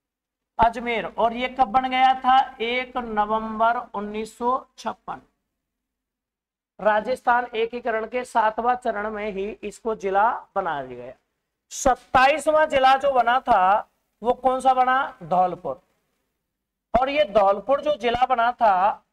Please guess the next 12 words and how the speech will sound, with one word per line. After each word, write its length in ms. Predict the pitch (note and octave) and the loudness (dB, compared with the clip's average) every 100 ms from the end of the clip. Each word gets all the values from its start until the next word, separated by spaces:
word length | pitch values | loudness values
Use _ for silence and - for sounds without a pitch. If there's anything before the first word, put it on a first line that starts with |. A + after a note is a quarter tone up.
| _ | _
ये 140 | A3+ C4+ | -6 -2
भरतपुर 560 | F#3 F#3+ F#3+ - B3+ | 0 0 0 -4 -4
से 180 | C4 C#4+ | 0 -2
पृथक 380 | C#4 A#3+ A#3 C4 | -2 -2 0 0
हुआ, 260 | B3+ A3 A3+ | 2 4 4
और 340 | B3 - A#3+ | 4 0 -2
ये 140 | A#3+ B3 | -2 -6
पन्द्रह 680 | - B3 A#3+ B3 C4 C4+ - | -2 0 0 0 -2 -2 -2
अप्रैल 480 | G#3 - F3 C3 - _ _ _ _ _ _ _ _ _ _ _ _ _ _ _ _ _ _ _ | -4 0 -2 -4 -12 _ _ _ _ _ _ _ _ _ _ _ _ _ _ _ _ _ _ _
उन्नीस 500 | A3 A#3+ B3 C4 - | -8 -6 -8 -10 -8
सौ 340 | C#4 C#4 C#4 - | -2 -2 -2 -8
बयासी 640 | E3+ F#3+ G3 G3 G3+ - | -4 -2 2 2 0 -4